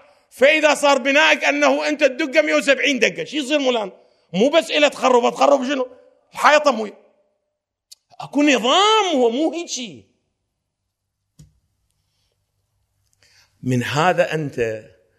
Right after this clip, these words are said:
انفتح لي على النقل بالمعنى، أعزائي. تتصور بأن أهمة سلام الله عليهم هذن اللي ذكروا لنا إياهن، هيك جز-، جزافيات يعني؟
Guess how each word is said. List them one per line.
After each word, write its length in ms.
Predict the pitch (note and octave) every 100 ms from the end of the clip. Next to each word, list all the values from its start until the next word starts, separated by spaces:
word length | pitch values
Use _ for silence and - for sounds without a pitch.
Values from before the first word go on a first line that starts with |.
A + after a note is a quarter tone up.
| _ _ _ _ -
انفتح 640 | C3+ B2+ - F3+ F3+ - E3
لي 440 | F#3+ G3+ G#3 G#3 _ _ -
على 160 | C3
النقل 380 | A#2+ C3 - C3
بالمعنى، 400 | A#2+ A2+ A2 G#2
أعزائي. 540 | F#2+ F2+ G2 G#2 G2+ F2 F#2 _ _ _ _ _ _ _ _ _ _ - - _ _ _ -
تتصور 500 | D#3+ - - D#3+ F#3+
بأن 240 | F3+ C3
أهمة 300 | A2+ A#2 A#2
سلام 320 | A2+ A2+ G#2+ G#2+
الله 300 | A2 G#2 G2+
عليهم 460 | G#2 D3 G3 A#3 C3+
هذن 280 | A#2+ A#2
اللي 160 | A2+ A2+
ذكروا 380 | A2 - A2+ G#2
لنا 140 | G#2+
إياهن، 420 | G#2 D#3+ A#3+ B3 - _ -
هيك 140 | G3
جز-، 340 | A3+ D3 C3+ B2
جزافيات 640 | C3+ A#2+ G2+ B2 F4+ F4
يعني؟ 200 | C#4+ G#4+